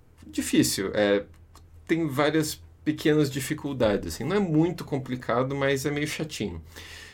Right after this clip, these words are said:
Team building is a trickier aspect to,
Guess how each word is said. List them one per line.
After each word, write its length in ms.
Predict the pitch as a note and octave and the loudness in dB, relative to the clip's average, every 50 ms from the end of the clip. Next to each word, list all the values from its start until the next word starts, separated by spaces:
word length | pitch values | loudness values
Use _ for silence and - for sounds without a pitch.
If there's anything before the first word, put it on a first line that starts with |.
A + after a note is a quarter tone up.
| - - | -14 -8
Team 220 | - - F#3 F#3 | -4 -2 0 4
building 380 | D#3 D#3+ D#3 D#3 E3 D#3+ C3+ - | 4 6 6 6 4 4 4 4
is 180 | B2 A#2 G#2 | 2 4 2
a 60 | A#2+ A2+ | 0 -2
trickier 640 | - - - - D#3 D3+ - - D#3 D#3 - - - | -2 -4 0 0 0 0 2 4 4 4 4 2 0
aspect 560 | - A2 C3 B2+ - - - C#3 - - - - - - - - | -2 0 0 0 0 -2 -2 -2 -2 -6 -16 -20 -20 -20 -14 -10
to, 320 | - - C#3+ D3 F3 G#3 | -4 -2 0 0 0 0